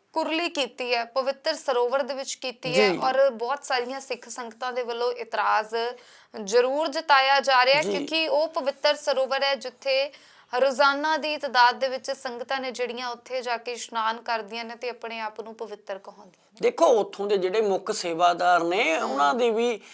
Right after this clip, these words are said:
Speaker 2: ਪ੍ਰਤੀਕਿਰਿਆ ਸਾਹਮਣੇ ਆਈ ਹੈ। ਉਹਨਾਂ ਨੇ ਵੀ ਕਿਹਾ ਵੀ ਉਹਨਾਂ ਦਾ ਮਜ਼ਹਬ, ਮਜ਼ਹਬ ਦੇ ਵਿੱਚ ਆਹ ਚੀਜ਼ਾਂ ਹੁੰਦੀਆਂ ਹੋਣੀਆਂ ਨੇ,
Speaker 1: ਹੂੰ।
Speaker 2: ਪਰ ਉਹਨਾਂ ਨੂੰ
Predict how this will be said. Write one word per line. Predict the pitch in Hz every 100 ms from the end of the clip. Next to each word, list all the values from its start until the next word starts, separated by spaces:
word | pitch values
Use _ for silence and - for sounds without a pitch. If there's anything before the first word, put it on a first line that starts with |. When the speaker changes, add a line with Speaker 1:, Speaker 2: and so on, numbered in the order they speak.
| -
Speaker 2:
ਪ੍ਰਤੀਕਿਰਿਆ | - 208 226 220 220 220 233
ਸਾਹਮਣੇ | 233 208 240 269 247
ਆਈ | 208 214 254
ਹੈ। | 302
ਉਹਨਾਂ | 320 349
ਨੇ | 330
ਵੀ | 269 262
ਕਿਹਾ | 269 269
ਵੀ | 294
ਉਹਨਾਂ | 311
ਦਾ | 302 311
ਮਜ਼ਹਬ, | 233 202 202 254 233
ਮਜ਼ਹਬ | 214 202 220 226
ਦੇ | 247
ਵਿੱਚ | 208 202 202 -
ਆਹ | 240 262
ਚੀਜ਼ਾਂ | 233 196 262 330 381 - - - _ -
ਹੁੰਦੀਆਂ | 302 285 277
ਹੋਣੀਆਂ | 220 202 190 185
ਨੇ, | 175
Speaker 1:
ਹੂੰ। | 214 208 196 185
Speaker 2:
ਪਰ | -
ਉਹਨਾਂ | - 269 302 302
ਨੂੰ | 262 262 262